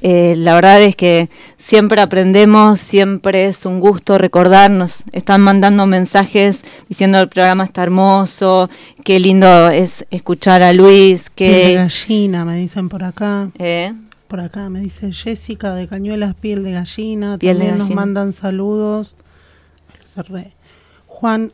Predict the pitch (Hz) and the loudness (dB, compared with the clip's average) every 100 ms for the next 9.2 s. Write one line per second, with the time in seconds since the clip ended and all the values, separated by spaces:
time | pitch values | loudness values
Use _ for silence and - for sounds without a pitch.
0 | _ 196 202 247 240 220 214 208 214 - | _ -8 -4 -2 -4 -6 -8 -8 -10 -12
1 | 180 202 202 190 185 190 220 214 214 220 | -8 -6 -8 -8 -8 -8 -6 -8 -8 -10
2 | - _ _ _ _ _ _ _ _ 214 | -16 _ _ _ _ _ _ _ _ -18
3 | 185 170 165 160 156 _ _ _ - 190 | -14 -14 -16 -20 -20 _ _ _ -14 -12
4 | 170 160 190 165 - - 202 202 208 208 | -12 -14 -16 -16 -16 -14 -10 -10 -8 -10
5 | 214 202 - 190 208 208 202 202 202 214 | -12 -18 -16 -14 -12 -12 -10 -12 -12 -12
6 | 220 220 196 185 175 180 170 185 185 180 | -14 -14 -8 -6 -4 -4 -4 -2 0 2
7 | 170 170 165 - 220 202 - 214 196 196 | 2 0 -2 -4 -8 -8 -10 -10 -10 -12
8 | 190 - - - _ _ - 185 214 196 | -14 -18 -20 -20 _ _ -2 4 4 4
9 | - | -2